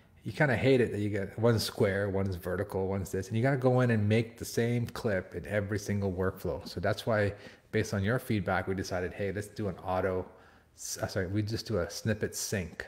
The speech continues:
so that you can create it one snippet in one workflow, and then you can decide which other workflows get synchronized." All right, awesome,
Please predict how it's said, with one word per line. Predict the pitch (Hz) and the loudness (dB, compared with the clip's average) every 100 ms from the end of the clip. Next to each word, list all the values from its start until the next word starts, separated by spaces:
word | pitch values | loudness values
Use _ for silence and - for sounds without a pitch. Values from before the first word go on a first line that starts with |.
| - | -14
so | - - | -14 -6
that | 90 85 | -4 -2
you | 95 | -2
can | 92 92 85 | -2 -6 -6
create | - 107 104 | -2 0 0
it | 101 - - | -2 -6 -4
one | 101 127 | -2 -2
snippet | - 135 127 170 185 | -2 -4 0 -2 -2
in | 120 110 | -2 0
one | 117 123 | 0 2
workflow, | 120 117 - 113 113 - - - - - | 2 2 2 2 2 -4 -18 -20 -14 -2
and | 98 | 0
then | 95 95 95 92 | 2 0 -2 -4
you | 101 | -6
can | - 87 | -6 -6
decide | 90 - 87 85 90 | -6 -2 0 0 -2
which | 90 - | -6 -6
other | 90 87 | -4 -2
workflows | 87 - 80 85 82 - | -4 -4 -6 -8 -8 -10
get | 82 78 | -10 -8
synchronized." | - 87 - 90 131 - - - - - - - | -6 -6 -6 -8 -10 -12 -16 -18 -18 -18 -20 -10
All | - | -4
right, | 87 - 69 - - - | 2 4 4 2 -16 -10
awesome, | - 131 - - 143 147 147 147 | -6 -4 -2 4 6 6 2 0